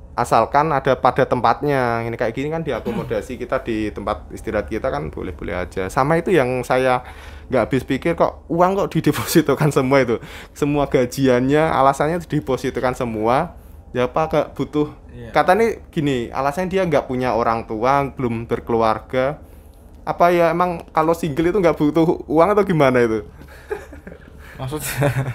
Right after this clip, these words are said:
Speaker 1: Maksudnya uang, apa, uang semua gajian itu didepositkan semua. Kan
Speaker 2: Oh.
Speaker 1: nggak masuk akal ya. Kita kan
Speaker 2: Iya, iya,
Speaker 1: butuh,
Speaker 2: iya.
Speaker 1: apa, untuk harian, mungkin yang pengen nyicil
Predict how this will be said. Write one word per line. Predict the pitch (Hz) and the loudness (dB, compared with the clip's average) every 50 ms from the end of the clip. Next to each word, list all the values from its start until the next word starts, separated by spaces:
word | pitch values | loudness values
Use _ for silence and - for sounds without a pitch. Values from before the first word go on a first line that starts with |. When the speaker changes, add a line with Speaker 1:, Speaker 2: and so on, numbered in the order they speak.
| - | -6
Speaker 1:
Maksudnya | - 170 151 160 165 185 190 185 143 - - - - - | 0 2 4 4 6 6 6 6 4 2 -4 -10 -16 -10
uang, | - - 165 170 170 185 190 185 185 180 165 - - - - - - - - - 131 - - | -6 -2 0 0 0 0 -2 -4 -4 -6 -6 -10 -12 -16 -20 -20 -20 -20 -20 -20 -20 -14 -8
apa, | - - 170 190 190 - - | -8 -4 -2 0 -2 0 0
uang | 175 185 180 185 | 0 0 0 0
semua | 180 185 190 185 180 | -2 -2 0 0 0
gajian | - 156 127 120 - 123 135 170 196 | 2 0 0 0 -2 -2 -2 0 0
itu | 196 226 220 208 - - | 0 0 -2 -2 -4 -6
didepositkan | - 156 151 - 147 117 147 143 - 160 - 160 156 151 | -6 -6 -4 -4 -2 0 0 -2 -2 -4 -6 -4 -4 -4
semua. | 165 175 196 190 170 131 110 98 101 - - - - - | -4 -4 -2 -2 0 0 0 -2 -4 -10 -14 -18 -16 -8
Kan | 113 120 | -2 0
Speaker 2:
Oh. | - - | 2 4
Speaker 1:
nggak | 190 - | 4 4
masuk | 185 180 175 208 | 4 2 2 2
akal | 156 175 - - 208 170 | 0 0 2 2 4 4
ya. | 127 113 | 4 2
Kita | 101 - - - | 0 -2 -6 -6
kan | 208 208 208 202 | -4 -2 -4 -4
Speaker 2:
Iya, | |
iya, | - 165 | -4 -4
Speaker 1:
butuh, | 147 - 185 170 | -2 -2 -2 -2
Speaker 2:
iya. | - - - - - - - - - - - - - - | -2 -8 -18 -20 -20 -20 -20 -20 -20 -20 -20 -20 -14 -10
Speaker 1:
apa, | - 151 - 214 240 254 - - - - - - - - - - - - | -6 0 0 0 0 0 -4 -12 -18 -20 -20 -20 -20 -20 -20 -18 -12 -8
untuk | - 180 170 170 175 175 175 170 156 - - - - - - - | -6 -6 -4 -2 0 0 2 0 0 -2 -6 -10 -18 -18 -12 -6
harian, | - 151 139 123 123 127 131 135 151 151 147 147 143 139 139 139 | -2 -2 0 0 0 0 2 4 4 4 4 4 4 2 2 0
mungkin | 143 143 127 156 156 | -2 -4 -4 -2 -2
yang | 143 135 131 131 | 0 0 -2 0
pengen | 123 131 131 135 135 135 135 135 | -2 -2 -2 -2 -4 -4 -4 -6
nyicil | 135 131 127 - 147 139 | -6 -6 -6 -6 -6 -6